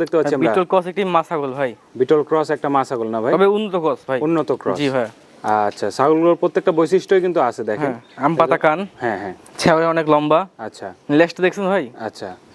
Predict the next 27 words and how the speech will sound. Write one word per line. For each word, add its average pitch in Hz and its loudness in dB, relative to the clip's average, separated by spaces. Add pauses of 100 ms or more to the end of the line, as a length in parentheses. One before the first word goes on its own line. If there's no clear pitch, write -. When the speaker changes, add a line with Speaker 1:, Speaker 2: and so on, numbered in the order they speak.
(360)
Speaker 1:
আর - 4
শিংটাও 170 4
পেছনের 139 -4
সাইডে। - -6
Speaker 2:
জি। 156 4 (680)
Speaker 1:
আচ্ছা। - -10 (260)
এই - 4
ছাগলটার, 175 4
আহ, 147 4
দাঁত 160 2
বয়স 156 -2
কেমন 147 -6
হয়েছে 151 -4
ভাই? 202 0 (360)
Speaker 2:
ভাই, 147 4 (320)
চার 196 6 (100)
দাঁত 151 4 (100)
ভাই। 135 2 (380)
Speaker 1:
চার 139 2
দাঁত? 120 0 (140)
Speaker 2:
জি 131 -2
ভাই। 113 -2 (220)
Speaker 1:
আচ্ছা। 101 -8 (100)
Speaker 2:
একবার 180 4
বাচ্চা 170 0
কাচ্চা 139 0
দিছে। 120 -6